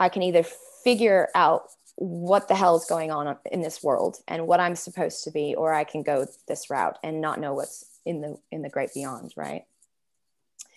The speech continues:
So at that point, I decided to start traveling, and I went to India, and I went to Thailand, and I went many, many other places since then,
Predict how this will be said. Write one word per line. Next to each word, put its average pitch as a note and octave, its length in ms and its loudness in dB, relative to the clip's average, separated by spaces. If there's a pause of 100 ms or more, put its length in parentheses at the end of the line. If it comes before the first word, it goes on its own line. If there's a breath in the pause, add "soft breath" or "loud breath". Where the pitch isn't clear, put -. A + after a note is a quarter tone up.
(420 soft breath)
So G#3 300 8
at - 140 6
that A3+ 200 6
point, A3 300 4
I F#3+ 120 6
decided F3+ 520 6
to - 200 -6
start E3+ 260 2
traveling, - 600 -2
and E3+ 120 -6
I E3+ 80 -4
went E3+ 160 -4
to - 140 -6
India, D#3 440 0 (240)
and E3 80 -4
I D#3+ 40 -2
went D#3+ 140 -6
to - 40 -10
Thailand, D3+ 680 -8
and D#3+ 100 -6
I D#3+ 100 -4
went E3 200 -8 (400)
many, G#3 320 6
many F3+ 220 2
other E3 160 4
places D#3 420 -2
since D3+ 240 -8
then, D3+ 340 -8